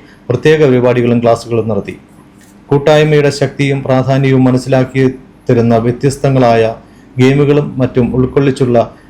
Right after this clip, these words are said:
ഈ ഏകദിന സ്നേഹ കൂട്ടായ്മയിൽ പങ്കെടുത്ത എല്ലാവർക്കും ഒരു നവ്യ അനുഭവമായി. ദിവസം മുഴുവൻ ആഘോഷമാക്കിയ പരിപാടികൾക്ക്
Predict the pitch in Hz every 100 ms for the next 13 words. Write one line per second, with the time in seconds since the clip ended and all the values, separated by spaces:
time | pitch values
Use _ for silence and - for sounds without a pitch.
0 | - - - - 139 151 131 139 143 139
1 | 131 - - 127 123 127 131 127 135 135
2 | 131 110 - - 120 127 120 - 113 131
3 | 131 123 117 117 101 120 120 120 - -
4 | 117 117 135 117 117 - 107 101 90 -
5 | - - - - - - - 123 139 147
6 | 160 160 151 143 131 135 147 135 147 147
7 | 139 131 131 131 120 120 127 131 131 131
8 | 127 143